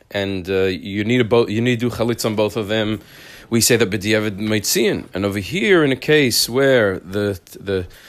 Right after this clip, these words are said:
Chachamim say they, that one does, that, that they both, that at least one of them needs to first do chalitza because of this suffix of, of achoyse zukukosoi. Over here,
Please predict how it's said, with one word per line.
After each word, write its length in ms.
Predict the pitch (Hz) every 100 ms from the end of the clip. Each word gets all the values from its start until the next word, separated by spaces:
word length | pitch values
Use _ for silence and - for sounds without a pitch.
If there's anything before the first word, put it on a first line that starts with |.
| -
Chachamim 480 | - 104 123 135 117
say 180 | - 127
they, 220 | 107 101
that 220 | - 101
one 200 | 95 120
does, 460 | 117 113 - - - - -
that, 220 | 101 98 - _ _ _ _ _ -
that 300 | 104 95 -
they 80 | 95
both, 360 | 110 123 -
that 140 | 110 90
at 140 | 87
least 180 | 120 131
one 120 | 123
of 60 | 123
them 140 | 117
needs 180 | 120 110
to 120 | -
first 240 | 107 120 113
do 60 |
chalitza 580 | 110 101 104 104 - 78 - - - - -
because 280 | 107 127 110
of 120 | 101
this 140 | 104
suffix 480 | - - 113 - 101
of, 160 | 101 87
of 160 | 87
achoyse 360 | 95 - 113 -
zukukosoi. 580 | 110 - 82 - - - - - - - -
Over 220 | - 98 101
here, 680 | 92 139 139 127 113 85